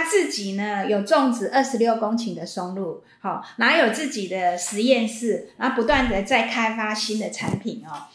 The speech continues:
所以有油盐酱面这一系列，还有洋芋片、腰果这样。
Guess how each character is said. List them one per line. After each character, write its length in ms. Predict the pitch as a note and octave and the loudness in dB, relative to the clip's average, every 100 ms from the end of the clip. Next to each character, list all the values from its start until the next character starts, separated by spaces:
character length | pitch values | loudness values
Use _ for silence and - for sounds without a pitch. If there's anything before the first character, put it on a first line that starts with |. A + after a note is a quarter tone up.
| - | -6
所 160 | - | 0
以 140 | B3+ C4 | 2 4
有 160 | G#3+ | 4
油 240 | G3+ G#3+ A3+ | 4 4 4
盐 260 | A3 G#3+ | 2 0
酱 240 | A3+ A#3+ A3+ | 0 0 2
面 400 | A#3 A#3 F#3 - | 4 2 0 0
这 120 | C4 | 0
一 100 | A3+ | 2
系 280 | G#3+ - A3+ | 0 -2 -2
列， 180 | G#3 G3 | -2 -2
还 140 | G3 | -2
有 60 | G3+ | -2
洋 220 | F#3+ A3+ | -2 -4
芋 60 | A3 | -2
片、 280 | A#3+ G3+ | 0 0
腰 200 | G3 G3 | 0 0
果 200 | G3+ E3+ D3 | -2 -6 -6
这 80 | F#3 | -8
样。 140 | D#3+ | -10